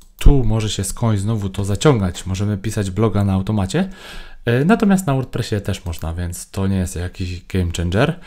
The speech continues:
E, tak będzie wyglądał nasz blog, więc budujemy sobie tak, e, praktycznie, e, całą stronę. Tutaj mamy, e, konkretne bloki, by to się nazywało w Gutenbergu. E, no i mamy tekst i wszystko możemy sobie edytować, e, według naszego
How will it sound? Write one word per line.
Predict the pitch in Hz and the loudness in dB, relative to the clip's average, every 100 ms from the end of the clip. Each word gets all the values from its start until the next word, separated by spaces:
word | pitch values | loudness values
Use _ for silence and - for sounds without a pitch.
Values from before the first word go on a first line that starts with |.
| - - - | -20 -20 -10
E, | 92 87 | -6 -2
tak | 98 95 | -2 -2
będzie | 95 90 | -2 -2
wyglądał | 92 98 90 85 | -2 -2 -2 -2
nasz | 80 | -4
blog, | 92 175 190 | 0 2 2
więc | 139 139 | 0 0
budujemy | - 113 120 | -2 0 0
sobie | 110 98 | -2 -4
tak, | 95 95 - - | -4 -6 -16 -10
e, | 92 92 | -4 -4
praktycznie, | - 101 - 101 - 92 90 - - - - | -4 -4 -4 -6 -4 -4 -6 -12 -20 -14 -2
e, | 92 | -2
całą | 90 - 101 90 80 | 0 -2 0 -2 -6
stronę. | - 101 92 123 180 190 - | -8 -4 -2 0 0 -2 -8
Tutaj | - 156 151 | -4 4 4
mamy, | 135 135 131 123 120 113 | 4 2 0 -2 -4 -6
e, | - 104 | -4 -4
konkretne | 107 113 113 120 113 113 104 104 98 | -2 -4 -2 0 0 0 0 0 -4
bloki, | 104 98 127 - - 147 185 | -4 2 2 0 -2 -4 -4
by | 87 95 | -6 -4
to | 95 | -4
się | - | -4
nazywało | 95 92 95 90 104 95 | -2 -2 -2 -4 0 0
w | 95 | 0
Gutenbergu. | - 101 101 90 92 92 110 156 185 - - - - - | -4 -6 -4 -2 -2 -2 -2 -4 -4 -12 -20 -20 -18 -4
E, | 101 98 | -2 0
no | 160 | 2
i | 175 | 2
mamy | 123 92 | 2 0
tekst | - 185 190 190 - | 2 4 4 0 -6
i | 117 107 95 | -2 -2 -4
wszystko | 95 101 - | -8 -12 -4
możemy | 95 95 92 | -4 -2 -4
sobie | 87 95 90 90 90 87 - _ - - | -4 -4 -2 -4 -4 -8 -14 _ -20 -8
edytować, | 98 95 95 87 87 - - - | -4 -2 -2 -4 -6 -8 -14 -8
e, | 98 | -6
według | 92 92 85 - | -4 -4 -6 -6
naszego | 95 95 101 82 85 | -6 -4 -4 -6 -8